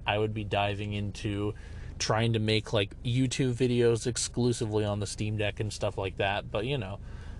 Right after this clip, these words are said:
I'm very, very spoiled with my adult money,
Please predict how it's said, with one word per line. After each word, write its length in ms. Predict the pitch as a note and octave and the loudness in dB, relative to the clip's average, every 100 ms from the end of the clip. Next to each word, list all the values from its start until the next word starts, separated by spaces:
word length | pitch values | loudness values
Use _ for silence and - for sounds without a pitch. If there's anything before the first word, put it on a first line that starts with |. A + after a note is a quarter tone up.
| - | 2
I'm 340 | C3 C#3 C3+ - | 4 4 0 -2
very, 400 | C3+ C3+ D3 C#3+ | 4 6 6 4
very 300 | C3+ C3 A#2+ | 4 4 4
spoiled 760 | - - G#2 A2 A#2+ D3+ D#3 - - - - | 0 0 2 6 6 4 0 -8 -10 -10 -6
with 120 | A#2+ | 0
my 160 | B2 A2+ | 4 4
adult 360 | G2+ G2+ G2 | 2 0 0
money, 400 | A2 A#2 A#2+ C3+ | -2 -2 -2 -4